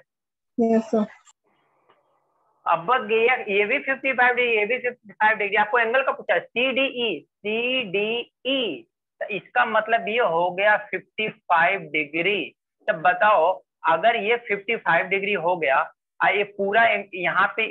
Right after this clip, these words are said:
Speaker 2: यहाँ से यहाँ तक ये पूरा हंड्रेड है, ये angle कितना होगा? फिफ्टी फ़ाइव degree होगा। आपको ये वाला angle find out करना है, ये वाला angle find out करना है। तो हम लोग ऐसा करते हैं simple कि दो, यहाँ से दो तरीके से angle find out कर सकते हैं। देखो कैसे, कैसे find out कर, तो बताता हूँ।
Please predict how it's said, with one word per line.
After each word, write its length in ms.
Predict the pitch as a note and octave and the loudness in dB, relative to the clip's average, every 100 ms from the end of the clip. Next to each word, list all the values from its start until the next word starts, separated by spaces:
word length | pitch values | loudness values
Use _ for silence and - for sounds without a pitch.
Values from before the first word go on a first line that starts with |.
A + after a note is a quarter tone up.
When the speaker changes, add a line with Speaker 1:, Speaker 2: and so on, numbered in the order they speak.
| E3+ | 0
Speaker 2:
यहाँ 240 | F3 F#3+ | 2 2
से 140 | G3+ G3 | 2 2
यहाँ 200 | F3 F3+ | 2 2
तक 200 | G3 G#3 | -2 -2
ये 100 | G3+ | -4
पूरा 240 | G#3+ G#3+ | -2 -2
हंड्रेड 420 | G3+ D#3 D#3+ F3+ A#2+ | 0 0 2 0 0
है, 100 | - _ _ _ _ _ _ _ _ _ _ - | -6 _ _ _ _ _ _ _ _ _ _ -6
ये 120 | D#3 G3 | 0 0
angle 240 | G3+ G#3 | 2 -2
कितना 200 | G#3+ G#3+ | 0 0
होगा? 160 | F3 D#3 | 2 0
फिफ्टी 280 | E3+ E3+ | -2 -8
फ़ाइव 200 | F3 F3 | 0 0
degree 160 | F3 E3 | 0 -4
होगा। 160 | D3 - _ _ - | -4 -6 _ _ 0
आपको 260 | F#3 A#3 | 2 2
ये 200 | G#3 G#3+ | 2 2
वाला 180 | B3 A#3+ | 4 2
angle 260 | A3+ G#3+ A3 | 2 -2 0
find 280 | G3 F#3+ | 0 0
out 140 | F#3+ F3+ | -2 -2
करना 220 | C#3+ C3 | -4 -4
है, 140 | B2+ | -6
ये 100 | C3+ | -2
वाला 160 | F3+ F#3+ | 2 2
angle 200 | F#3 F#3+ | 2 0
find 240 | F3+ E3+ | 0 0
out 140 | E3 D#3 | -2 -2
करना 200 | C3+ A2 | -6 -6
है। 60 | - _ _ - | -10 _ _ -2
तो 60 | |
हम 140 | F#3 G#3+ | 0 2
लोग 140 | A#3 | 0
ऐसा 240 | A#3 A#3 B3 | 0 0 0
करते 240 | A#3 G3+ | 0 -2
हैं 60 | - | -4
simple 320 | D3+ F#3+ G3+ - _ _ - | -4 -2 -4 -6 _ _ -8
कि 60 | G3 | -6
दो, 340 | D#3+ A#3 A#3+ - _ | 2 2 2 -10 _
यहाँ 220 | F#3+ G#3 A3 | 0 2 2
से 100 | G#3 | 2
दो 200 | A3 A#3 | 2 2
तरीके 300 | A3+ A3 A3 | 0 0 0
से 100 | G#3 | 0
angle 180 | F#3+ | -2
find 260 | F#3+ E3+ E3 | 0 0 2
out 140 | E3 | 0
कर 80 | D#3+ | -2
सकते 260 | - - D3 | -6 -6 -2
हैं। 60 | |
देखो 160 | D#3 F#3+ | 0 0
कैसे, 280 | F#3+ F3+ F#3+ | 0 0 0
कैसे 200 | F#3 F3+ | -2 -2
find 240 | F3 D#3+ | 0 0
out 100 | D#3 | 0
कर, 80 | E3+ | -2
तो 80 | E3 | -4
बताता 340 | B2+ A2 | -4 -6
हूँ। 80 | - | -10